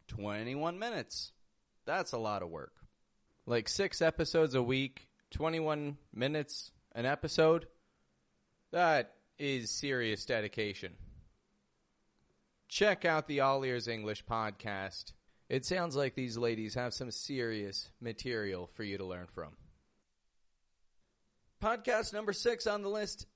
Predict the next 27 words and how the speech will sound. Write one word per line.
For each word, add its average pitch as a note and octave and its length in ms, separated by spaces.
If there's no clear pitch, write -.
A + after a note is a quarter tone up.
is F3+ 340
called E3+ 560
Advanced B2+ 960
English. A2 840
At C4 140
Advanced G3+ 560
English, B2 580
we G3 300
teach C#3 420
you B2 220
to A#2 100
speak C3 560
English A#2+ 480
fluently F#3 640
and C#3 160
confidently G#2 840
through E3 320
real-world C3 840
English B2+ 320
conversations G#2 880
and G#2 140
the B2 100
exploration F3+ 800
of F3+ 80
American G3 540
English G3 320
culture. A3+ 500